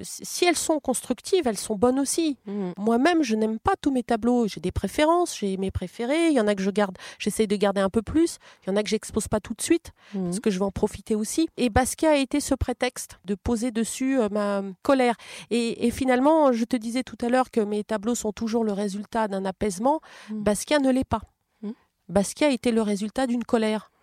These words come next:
Speaker 2: Ouais.
Speaker 1: En disant, bah oui, mais, euh, pff, moi aussi je suis contente quand, quand j'ai vendu mon, mon tableau. Alors pas au prix de Basquiat, hein, on est d'accord.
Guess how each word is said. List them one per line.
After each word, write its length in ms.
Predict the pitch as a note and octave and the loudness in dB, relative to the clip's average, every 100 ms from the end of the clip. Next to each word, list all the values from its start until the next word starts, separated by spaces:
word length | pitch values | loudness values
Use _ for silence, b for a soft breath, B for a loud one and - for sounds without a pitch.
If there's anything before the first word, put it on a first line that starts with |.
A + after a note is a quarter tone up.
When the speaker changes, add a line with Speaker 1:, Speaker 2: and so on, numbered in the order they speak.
| - | -6
Speaker 2:
Ouais. 140 | F#3+ | -2
Speaker 1:
En 60 | F3 | -2
disant, 240 | F#3+ A3 A3 | -2 -2 0
bah 160 | G3+ | 2
oui, 180 | G#3+ A#3+ | 2 2
mais, 160 | A3+ G3 | 0 0
euh, 140 | F#3+ G3 | -2 -4
pff, 340 | - - - | -8 -12 -16
moi 400 | - - - A3 | -16 -14 0 4
aussi 260 | C4 - E4+ | 4 4 2
je 60 | - | 2
suis 100 | D#4 | 0
contente 400 | C4+ - C4+ C4+ | 0 2 2 2
quand, 480 | A#3+ A#3 A3+ A3+ A3 | 0 2 2 2 0
quand 100 | A3+ | 0
j'ai 140 | A3 A3 | 0 -2
vendu 300 | G#3 A3 G#3+ | -2 -6 -4
mon, 180 | G#3+ G3+ | -4 -4
mon 180 | G3 | -4
tableau. 320 | G3+ - F#3+ G3 | -2 -2 0 0
Alors 200 | - - | -2 -2
pas 100 | F#3 | -2
au 60 | |
prix 160 | - E3+ | -2 -6
de 40 | |
Basquiat, 380 | D3 - - D#3 | -8 -10 -6 -6
hein, 120 | B2+ - | -6 -12
on 60 | |
est 80 | C#3+ | -12
d'accord. 320 | D3+ - G3+ | -14 -12 -14